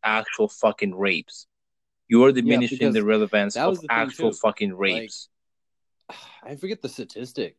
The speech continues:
Speaker 2: Like, it's really bad. Like, most rape accusations are false. Like, I, three out of five rape accusations are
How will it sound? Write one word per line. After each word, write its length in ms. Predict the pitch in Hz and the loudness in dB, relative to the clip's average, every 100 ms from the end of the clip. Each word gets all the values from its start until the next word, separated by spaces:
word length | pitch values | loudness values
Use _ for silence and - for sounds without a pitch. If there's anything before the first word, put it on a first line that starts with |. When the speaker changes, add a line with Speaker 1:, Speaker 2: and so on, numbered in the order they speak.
| - | -20
Speaker 2:
Like, 320 | 73 87 - - | -14 -12 -14 -6
it's 260 | 135 - | -4 -4
really 380 | 120 113 151 170 | -4 0 2 0
bad. 460 | 127 101 107 95 85 | -4 -6 -4 -6 -8
Like, 220 | 98 87 _ _ _ - | -10 -12 _ _ _ -10
most 380 | 101 160 196 - | -2 -2 -2 -8
rape 360 | 104 117 139 | -8 -6 -4
accusations 640 | 120 117 110 110 107 104 - | -6 -10 -10 -12 -12 -14 -14
are 140 | 92 | -14
false. 680 | - - 104 - - - - _ _ _ _ _ - | -10 -6 -6 -6 -16 -20 -20 _ _ _ _ _ -8
Like, 240 | 104 98 | -8 -6
I, 120 | - 123 - _ _ _ _ _ _ _ _ _ _ _ _ | -8 -8 -10 _ _ _ _ _ _ _ _ _ _ _ _
three 100 | 123 | -6
out 100 | 117 | -6
of 80 | 104 | -8
five 420 | 101 98 107 117 - _ _ | -8 -6 -8 -12 -16 _ _
rape 300 | - 98 113 | -12 -10 -8
accusations 540 | 98 110 117 117 127 | -10 -10 -10 -10 -10
are 80 | 98 | -14